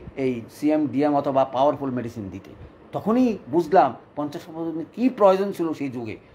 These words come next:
চলে আসি, আমরা অন্য সময় আলোচনা করব। আমরা চলে আসি, তাহলে মহিলাদের এইসব ট্রাভেলসের উপরে আমাদের সুন্দর সুন্দর medicine আছে। সাত মাসে তুমি যদি স্রাব হয়ে যায়, গর্ভস্রাব হয়,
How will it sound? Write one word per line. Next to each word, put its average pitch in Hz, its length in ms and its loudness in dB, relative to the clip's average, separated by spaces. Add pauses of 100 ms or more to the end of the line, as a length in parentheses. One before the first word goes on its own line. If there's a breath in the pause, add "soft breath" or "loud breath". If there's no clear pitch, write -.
(100)
চলে 220 180 6
আসি, 143 280 2 (300 soft breath)
আমরা 139 420 0
অন্য 143 220 -4
সময় 135 200 2
আলোচনা 127 300 2
করব। - 260 -10 (180 loud breath)
আমরা 190 180 4
চলে 202 260 4
আসি, 202 240 0 (200)
তাহলে 277 160 0
মহিলাদের 208 520 0 (1040)
এইসব 202 320 0 (100)
ট্রাভেলসের 220 440 2
উপরে 180 280 -2 (200 loud breath)
আমাদের 180 240 -6
সুন্দর 214 340 -8
সুন্দর 247 260 -2
medicine 123 360 -2
আছে। - 220 -18 (260 loud breath)
সাত 190 260 2
মাসে 190 240 -2
তুমি 196 260 -4
যদি 180 180 -4
স্রাব 160 260 0
হয়ে 208 160 0
যায়, 175 200 4 (640 loud breath)
গর্ভস্রাব 185 480 0
হয়, 170 120 4